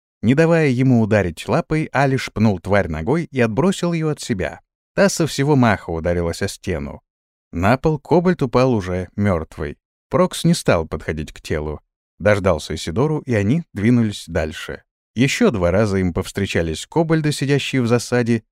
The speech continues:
и у всех был один и тот же конец. Твари не особенно хитрили.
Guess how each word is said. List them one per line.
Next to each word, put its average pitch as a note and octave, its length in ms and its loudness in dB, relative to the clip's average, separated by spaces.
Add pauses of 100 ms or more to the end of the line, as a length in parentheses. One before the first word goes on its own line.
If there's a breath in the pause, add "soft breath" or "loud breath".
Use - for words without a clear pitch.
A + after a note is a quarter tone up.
(140)
и A#2 80 4
у B2 40 6
всех G#3 320 0
был D3+ 240 0
один C3 340 0
и - 20 -10
тот G2+ 240 -2
же G2 100 -4
конец. E2+ 600 -8 (400)
Твари F#3 340 2
не E3 220 2
особенно D#2+ 440 -2
хитрили. D#2 540 -8